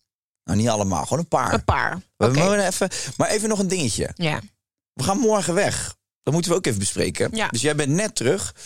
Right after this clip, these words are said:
Speaker 2: Ja.
Speaker 1: Eh, trouwens, nog gefeliciteerd gewoon met de klus in het algemeen. Ik vind nogmaals, ik, eh, vind het mega bij je passen.
Speaker 2: Dank je.
Speaker 1: Jij als host van The Bachelorette. Dus, eh, leuk dat je er weer bent. Morgen gaan we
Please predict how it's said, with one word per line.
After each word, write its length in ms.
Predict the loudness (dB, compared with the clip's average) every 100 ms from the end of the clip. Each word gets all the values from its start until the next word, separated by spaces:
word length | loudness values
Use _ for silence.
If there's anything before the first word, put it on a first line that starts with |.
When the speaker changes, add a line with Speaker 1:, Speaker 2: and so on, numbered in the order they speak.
| -10 -8 -4
Speaker 2:
Ja. 220 | 0 2
Speaker 1:
Eh, 120 | 2
trouwens, 380 | 0 2 2 2
nog 80 | 0
gefeliciteerd 640 | 0 0 0 -4 -2 -2
gewoon 200 | -2 -4
met 100 | -4
de 60 | -8
klus 220 | -6 -4
in 40 | -2
het 100 | 0
algemeen. 440 | 0 2 0 0
Ik 160 | -2 -2
vind 160 | -2
nogmaals, 440 | 0 0 2 0 0
ik, 140 | -4 0
eh, 40 |
vind 200 | -2 0
het 140 | 0
mega 240 | 0 -2 0
bij 120 | 0
je 100 | 2
passen. 400 | 0 0 -2 -4 -8 -10 -10 -10 -12 -14 -20 _ _ -6
Speaker 2:
Dank 220 | -4 0
je. 60 | 2
Speaker 1:
Jij 160 | 4
als 100 | 4
host 260 | 2 2 2
van 100 | 0
The 80 | 0
Bachelorette. 800 | 0 0 0 0 0 -2 -6 0
Dus, 280 | 0 2
eh, 200 | 2 2 0
leuk 320 | 2 2 2
dat 100 | 0
je 60 | -2
er 60 | 0
weer 100 | 2
bent. 300 | 0 0 -6 -10 _
Morgen 340 | 0 2 2
gaan 260 | 0 2 2
we 140 | 0